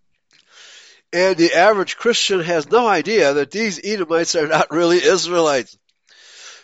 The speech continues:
And since their invasion of Palestine is based on their claim to being Israel,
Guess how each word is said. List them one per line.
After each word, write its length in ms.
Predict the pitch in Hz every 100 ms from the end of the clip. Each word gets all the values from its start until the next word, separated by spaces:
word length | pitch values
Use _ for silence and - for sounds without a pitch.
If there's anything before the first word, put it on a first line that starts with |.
| -
And 200 | 139 -
since 260 | 247 269
their 140 | 220 196
invasion 440 | 156 175 202 180
of 120 | 160
Palestine 720 | - 202 214 180 - 165 160
is 140 | 139 110
based 360 | 160 190 196
on 160 | - 143
their 160 | 131 120
claim 300 | - 180 147
to 80 |
being 260 | 143 147 123
Israel, 640 | 127 202 131 95 104 127